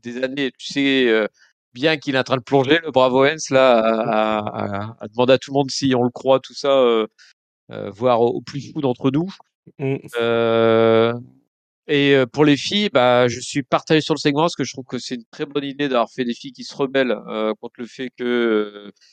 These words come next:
Speaker 1: bah, il y a une sélection sans leur demander leur avis et puis en plus certaines personnes, euh, étaient systématiquement choisies. Ça, c'est, je trouve ça très bien de leur part.
Speaker 2: Ouais.
Speaker 1: Par contre, ce qui me tombe, c'est que, bah, ok,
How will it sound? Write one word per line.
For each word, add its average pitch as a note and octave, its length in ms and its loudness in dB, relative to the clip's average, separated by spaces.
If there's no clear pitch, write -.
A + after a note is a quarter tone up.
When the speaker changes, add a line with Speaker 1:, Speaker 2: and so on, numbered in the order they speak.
Speaker 1:
bah, G#2+ 260 2
il A2 100 -2
y A#2 40 4
a A#2 40 2
une A#2 140 -2
sélection C#3+ 460 0
sans C#3 140 2
leur C3 120 6
demander B2+ 240 4
leur B2 160 8
avis C3 280 4
et B2 40 4
puis - 160 -20
en A2+ 60 -4
plus - 160 -14
certaines B2 380 -4
personnes, B2 420 -2
euh, G#2 380 2
étaient A2 120 -8
systématiquement B2 600 -10
choisies. C#3+ 400 -6
Ça, A#2 140 -14
c'est, A2+ 160 -14
je - 80 -20
trouve A2+ 140 -20
ça - 120 -18
très - 160 -14
bien C3+ 100 -4
de B2 60 -6
leur A#2+ 120 -4
part. D#3 220 -2
Speaker 2:
Ouais. C#3 80 0
Speaker 1:
Par B2 100 2
contre, C#3+ 160 -12
ce - 60 -20
qui B2+ 60 -20
me - 140 -20
tombe, D#3+ 160 -2
c'est C#3 140 0
que, B2 160 4
bah, A2 640 4
ok, - 140 -4